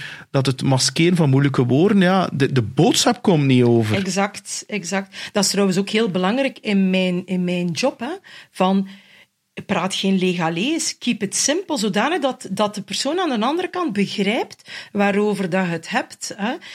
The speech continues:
Speaker 2: En, en soms is dat moeilijk, hè, want soms is het gemakkelijk om je achter moeilijke dingen te verbergen, maar het zelf niet honderd procent
Speaker 1: Ja, wat ik ging net
Speaker 2: onder
Speaker 1: zeggen,
Speaker 2: controle
Speaker 1: dat is, dat is inderdaad één dat
Speaker 2: Ja.
Speaker 1: ik ook heel veel tegenkom
Speaker 2: Ja.
Speaker 1: en denk van, "Hmm,
Speaker 2: Ja.
Speaker 1: maar je
Speaker 2: Ja.
Speaker 1: weet er in totaal niks van."
Speaker 2: Ja.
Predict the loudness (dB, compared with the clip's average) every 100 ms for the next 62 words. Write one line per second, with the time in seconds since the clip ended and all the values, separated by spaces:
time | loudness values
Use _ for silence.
0 | -16 -14 -6 0 0 0 -2 0 0 0
1 | 0 2 4 4 2 0 -2 -2 -2 -2
2 | -2 -4 -4 -6 -4 -4 -4 -6 -6 -4
3 | -2 -2 -4 -6 -4 -2 -4 -6 -6 -6
4 | -6 -8 -8 -6 -6 -6 -4 -4 -4 -6
5 | -6 -6 -6 -6 -10 -12 -12 -4 0 2
6 | 2 2 2 2 2 0 0 2 0 -2
7 | -10 -10 0 4 4 4 4 4 2 2
8 | 4 4 2 0 -2 2 4 4 4 4
9 | 2 4 4 2 0 0 -2 -2 0 2
10 | 2 -2 -8 -10 -2 2 4 4 2 0
11 | -2 0 2 4 2 2 0 0 0 0
12 | -2 -4